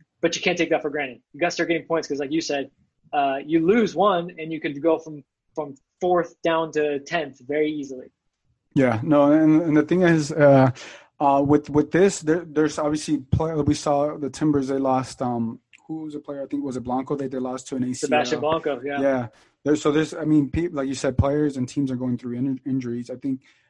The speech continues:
Speaker 2: um, we'll see when Vela comes back. I don't, I don't know if we'll see him. Um, I, I don't have any news. I don't know if you do,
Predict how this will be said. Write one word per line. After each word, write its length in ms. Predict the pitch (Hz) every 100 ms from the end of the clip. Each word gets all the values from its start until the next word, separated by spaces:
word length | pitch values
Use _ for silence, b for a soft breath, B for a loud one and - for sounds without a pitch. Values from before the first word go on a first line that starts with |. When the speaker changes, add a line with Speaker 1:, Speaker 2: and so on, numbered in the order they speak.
| -
Speaker 2:
um, 320 | 131 127 120 117 _
we'll 180 | 143 143
see 240 | - 156
when 320 | 143 139 147
Vela 300 | 127 131 131
comes 300 | 131 131 127
back. 280 | 123 127 139
I 60 | 139
don't, 180 | 139 135
I 140 | 139
don't 120 | 156
know 80 | 190
if 100 | 185
we'll 140 | 185 139
see 240 | - 156
him. 360 | 160 131 123 -
Um, 520 | 139 131 127 127 - _ _ _
I, 160 | 139 151
I 140 | 143
don't 140 | 165 156
have 180 | 156 143
any 100 | 143
news. 220 | 143 139
I 60 |
don't 100 | 135
know 80 | 135
if 120 | 131
you 120 | 139 139
do, 260 | 139 135